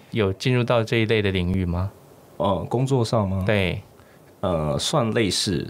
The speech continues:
Speaker 1: 嗯。
Speaker 2: 对，因为我之后回来台湾也是在那个一个日商做那个业务工程师，
Speaker 1: 对。
Speaker 2: 主要是看那个锂离子电池这一块，所以也会有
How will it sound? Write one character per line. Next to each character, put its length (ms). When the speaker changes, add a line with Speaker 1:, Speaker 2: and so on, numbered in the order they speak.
Speaker 1:
嗯。 440
Speaker 2:
对， 140
因 100
为 80
我 220
之 180
后 80
回 140
来 100
台 200
湾 220
也 140
是 220
在 420
那 80
个 640
一 80
个 100
日 240
商 300
做 200
那 200
个 320
业 120
务 80
工 200
程 160
师， 160
Speaker 1:
对。 140
Speaker 2:
主 40
要 60
是 160
看 320
那 80
个 160
锂 160
离 140
子 120
电 160
池 160
这 120
一 40
块， 300
所 180
以 60
也 100
会 180
有 260